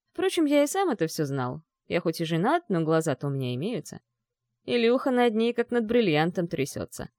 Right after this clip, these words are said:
Он после того, как его бывшая жена с его же другом ему изменила,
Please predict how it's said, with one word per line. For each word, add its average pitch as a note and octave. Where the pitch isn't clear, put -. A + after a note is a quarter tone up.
Он C#4
после B3+
того, A#3+
как A3
его G#3
бывшая G#3
жена F#3+
с -
его E3
же F#3
другом E3
ему D3
изменила, D3+